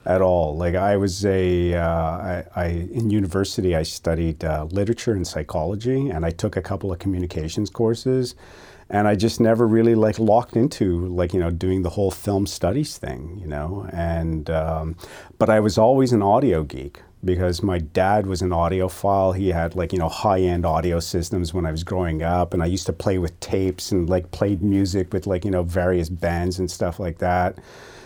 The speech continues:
Audio always fascinated me, but it wasn't something that I was, like, concentrating on. And, um, I remember, like, at one point in my life, I was kinda lost. I didn't really know what I wanted to do.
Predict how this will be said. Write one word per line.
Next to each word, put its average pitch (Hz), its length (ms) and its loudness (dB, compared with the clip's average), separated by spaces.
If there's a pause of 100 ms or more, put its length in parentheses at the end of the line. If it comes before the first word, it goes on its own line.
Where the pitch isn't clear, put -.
(320)
Audio 117 380 6
always 95 360 2
fascinated 82 760 -2
me, 76 180 -6
but 85 160 -4
it 87 80 -2
wasn't 92 240 -2
something 95 340 -4
that 76 140 -2
I 76 60 -2
was, 76 180 -8
like, 76 140 -10
concentrating 76 760 -6
on. 73 320 -8
And, 80 340 -6
um, 82 380 -4 (100)
I 101 60 -2
remember, 101 560 4
like, 90 180 2
at 90 140 0
one 107 220 0
point 101 240 0
in 87 40 2
my 82 140 0
life, 80 400 -6
I 95 40 -2
was 85 120 -8
kinda 135 240 -2
lost. 76 500 -6
I 87 60 -4
didn't 92 220 -4
really 87 180 -2
know 78 160 -4
what 80 160 -6
I 76 60 -6
wanted 76 280 -8
to - 100 -12
do. 131 500 2